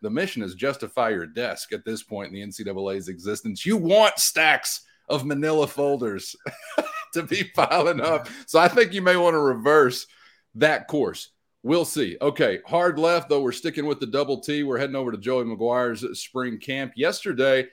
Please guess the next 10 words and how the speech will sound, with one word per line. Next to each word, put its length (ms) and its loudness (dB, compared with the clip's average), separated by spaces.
we 80 -2
got 160 2
into 160 -2
a 40 -2
conversation 600 -2
about 220 -2
some 140 -6
offensive 460 -6
positional 640 -4
groups 440 -4